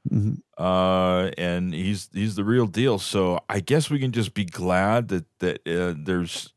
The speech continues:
Speaker 2: uh, not as many, uh,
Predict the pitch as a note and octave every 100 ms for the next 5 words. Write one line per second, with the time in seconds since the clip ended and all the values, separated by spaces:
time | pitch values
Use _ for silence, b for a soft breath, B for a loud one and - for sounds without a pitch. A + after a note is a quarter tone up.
0 | - D#2 C2 G#1+ B1+ - F#2+ G#2 E2+ F2
1 | F#2 G2+ F#2+ F2+ _ _ _ _ _ _
2 | _ - E2 D#2+ D2+ D2